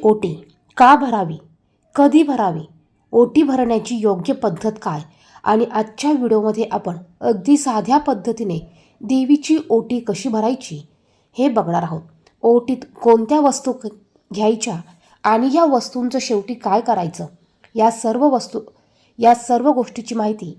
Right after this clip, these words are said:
आपण आजच्या व्हिडिओमध्ये बघणार आहोत. त्यापूर्वी तुम्ही जर का चॅनेलवर नवीन असाल तर असेच माहितीचे व्हिडिओ बघण्यासाठी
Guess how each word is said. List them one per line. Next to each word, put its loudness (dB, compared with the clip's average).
आपण -4
आजच्या -6
व्हिडिओमध्ये -4
बघणार -6
आहोत. -10
त्यापूर्वी 0
तुम्ही -4
जर -4
का -4
चॅनेलवर -2
नवीन -2
असाल -8
तर 2
असेच -2
माहितीचे -4
व्हिडिओ -2
बघण्यासाठी -4